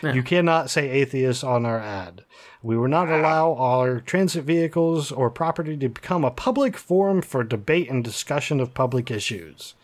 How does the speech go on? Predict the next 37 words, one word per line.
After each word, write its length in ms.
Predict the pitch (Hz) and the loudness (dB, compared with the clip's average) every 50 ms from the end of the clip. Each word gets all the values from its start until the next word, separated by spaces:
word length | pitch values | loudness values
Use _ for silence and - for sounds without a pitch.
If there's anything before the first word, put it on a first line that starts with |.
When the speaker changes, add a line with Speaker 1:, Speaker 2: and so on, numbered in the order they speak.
| _ - - | _ -12 -8
Speaker 2:
<laughs> 160 | 381 359 - - 339 - - - 302 285 - _ _ _ _ | -8 -6 -6 -6 -10 -10 -10 -8 -10 -10 -10 _ _ _ _
Meanwhile, 720 | - 180 254 302 269 175 135 123 117 123 156 196 190 156 143 | 0 2 4 4 4 4 4 4 4 4 4 2 2 0 0
they 180 | 147 165 202 208 | 0 2 4 4
have 160 | 180 147 127 | 4 2 0
specifically 720 | 123 - - 156 139 - - 240 240 269 185 - 139 127 123 | -2 -2 -2 -2 0 0 0 0 0 0 0 2 2 2 2
allowed 480 | 120 120 127 135 139 135 131 123 120 | 2 2 2 2 2 2 0 0 -2
Saint 240 | - - 156 147 - | -2 0 0 0 0
Mary 420 | 147 143 139 156 165 165 156 151 | 0 0 2 2 2 2 2 2
Byzantine's 720 | 131 120 117 143 147 143 151 151 131 - 156 151 143 127 | 0 -2 0 0 0 2 2 0 0 2 2 2 2 0
Catholic 400 | - - - 147 139 - 127 107 | -2 -2 -2 -2 -2 -2 -4 -4
Church, 400 | - - - 196 190 190 185 - | -2 0 2 2 2 2 0 -4
Saint 240 | - - 143 123 123 120 | -4 -2 0 0 0 0
Matthew's 460 | 135 147 156 151 - 156 139 123 131 | 0 0 0 -2 -2 -2 -2 0 0
Lutheran 360 | 175 214 220 - 196 180 165 | 0 0 0 0 0 0 0
Church, 340 | - - 165 165 156 - - | 0 0 0 0 0 -2 -2
Christians 440 | - 139 127 - - 120 110 - - | -2 -2 0 -2 -4 -8 -6 -4 -2
Women's 300 | 135 127 120 117 107 - | 0 0 0 0 -2 -2
Devotional 580 | 135 113 - 202 220 214 202 202 196 185 180 | -4 0 2 2 2 2 2 0 0 0 2
Alliance, 420 | 170 156 160 156 156 151 147 - - | 2 2 0 0 2 0 0 0 2
Hope 260 | 220 247 247 247 - | 2 2 0 0 -4
Church, 340 | - - 135 120 117 - - | -4 -4 -2 -2 -4 -4 -8
a 60 | 127 | -8
school 320 | - - - 190 196 185 | -6 -4 0 2 2 2
board 340 | 160 139 180 196 196 190 160 | 2 2 2 2 2 2 0
candidate, 560 | - 185 185 175 165 160 156 160 156 156 156 - - | 0 0 0 2 2 2 2 2 2 0 -2 -6 -6
uh, 160 | - 123 127 | -2 -2 -2
Brewers 680 | 127 117 113 135 160 190 202 220 220 226 240 240 202 - | -2 -2 -2 2 4 4 4 4 4 4 4 2 0 0
Outlets, 680 | 170 170 196 196 170 190 220 233 226 226 - - - - _ _ _ - | 0 2 2 0 0 0 0 0 0 -2 -4 -6 -8 -8 _ _ _ 0
and, 320 | 139 151 147 143 135 131 | 0 2 2 2 2 2
uh, 180 | 139 135 139 135 | 2 2 2 2
Old 300 | 156 170 185 185 170 151 | 4 4 4 2 2 0
Forge 340 | - 180 180 165 151 135 - | 0 0 0 0 0 -2 -4
Times, 600 | - 143 170 175 170 143 120 117 120 117 - - | -2 0 0 2 2 2 2 2 2 0 0 -2
which 180 | 131 123 - | -2 0 0
is 100 | 135 113 | 0 0
an 120 | 131 135 131 | 0 0 2
on-, 280 | 143 156 156 151 156 | 2 2 0 0 -2